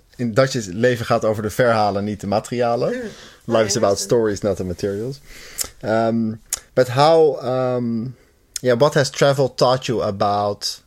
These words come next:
Speaker 1: uh, minimalism? Uh, possibly in relationship with your experiences in nature.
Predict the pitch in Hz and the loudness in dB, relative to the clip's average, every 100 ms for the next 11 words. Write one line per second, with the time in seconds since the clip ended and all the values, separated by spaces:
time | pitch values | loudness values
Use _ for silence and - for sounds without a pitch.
0 | - 107 101 110 147 160 151 151 175 196 | -16 -14 -8 -2 -2 0 0 0 0 -2
1 | 294 247 _ _ _ _ _ _ _ _ | -4 -10 _ _ _ _ _ _ _ _
2 | _ - 107 - 131 131 113 110 110 107 | _ -12 -8 0 0 0 -2 -2 -2 0
3 | 113 - 113 - 104 - 98 - 98 95 | -2 -2 -6 -4 -4 -4 -6 -2 -4 -2
4 | 104 - 101 95 95 90 95 95 90 - | -6 -6 -4 -4 -6 -10 -8 -6 -8 -10
5 | - | -14